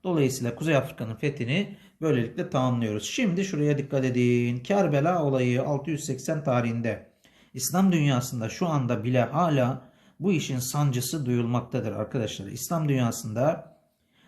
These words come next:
Hazreti Ali döneminde, yani Hazreti Osman döneminde biraz kımıldanmalar başlamıştı. Muhalefet oluşturmaya başlamıştı ama Hazreti Ali döneminde yaşanan iki tane savaş,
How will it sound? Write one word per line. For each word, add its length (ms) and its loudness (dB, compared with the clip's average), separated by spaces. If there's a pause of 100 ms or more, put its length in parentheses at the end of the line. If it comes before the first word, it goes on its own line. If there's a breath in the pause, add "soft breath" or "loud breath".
Hazreti 460 0
Ali 280 0
döneminde, 380 2
yani 220 0
Hazreti 400 0
Osman 380 2
döneminde 360 2
biraz 260 2
kımıldanmalar 640 -2
başlamıştı. 720 -4 (300 loud breath)
Muhalefet 480 2
oluşturmaya 680 -2
başlamıştı 560 -4
ama 200 0
Hazreti 340 0
Ali 160 0
döneminde 360 0
yaşanan 460 0
iki 220 -10
tane 260 -2
savaş, 420 0